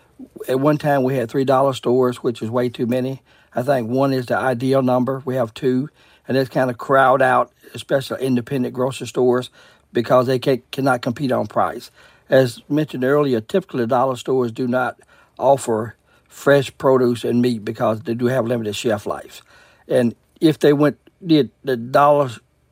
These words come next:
market concept, it would be much better. I mean, excuse the Dollar General concept, where they actually have a grocery store inside the dollar store.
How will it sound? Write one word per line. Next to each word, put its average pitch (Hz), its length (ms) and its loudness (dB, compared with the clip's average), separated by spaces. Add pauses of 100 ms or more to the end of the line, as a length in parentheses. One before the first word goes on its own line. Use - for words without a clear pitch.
market 143 540 0
concept, 180 680 -2 (260)
it - 60 -12
would 139 120 -6
be 139 140 2
much 135 340 2 (120)
better. 127 440 0 (140)
I - 120 -20
mean, 156 100 4
excuse 139 280 0
the 117 180 -2
Dollar 135 380 2
General 120 300 0
concept, 113 500 -8 (220)
where 143 120 2
they 135 120 4
actually 131 300 0
have 135 140 0
a 127 120 0
grocery 120 420 -2
store 123 300 -4
inside 110 600 -4
the 107 60 -10
dollar 104 300 -4
store. 92 400 -10